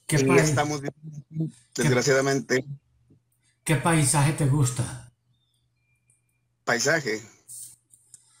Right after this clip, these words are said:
Speaker 2: Eh, me gusta mucho el mar.
Speaker 1: Bueno, ¿cómo llama tu papá?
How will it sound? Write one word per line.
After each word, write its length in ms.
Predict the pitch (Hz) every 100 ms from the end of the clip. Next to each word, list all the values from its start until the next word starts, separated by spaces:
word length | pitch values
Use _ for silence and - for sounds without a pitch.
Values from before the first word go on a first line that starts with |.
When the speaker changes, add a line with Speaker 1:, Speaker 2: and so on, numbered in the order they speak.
| _ _ _ _ _ _ _ _
Speaker 2:
Eh, 400 | - 123 123 120 117 _ _ _ _
me 160 | - 135
gusta 240 | 147 160
mucho 260 | 185 190 190
el 120 | 165
mar. 320 | 156 175 190 - _ _ _ _ _ _ _ _ _ - _ _ _ _ _ _ _ _ _ _ _ _ _ _ _ _ _ _ _ _ _ _ _
Speaker 1:
Bueno, 300 | 117 98 90
¿cómo 200 | 139 139
llama 300 | 156 156 151
tu 80 | 147
papá? 640 | 131 123 147 131 - -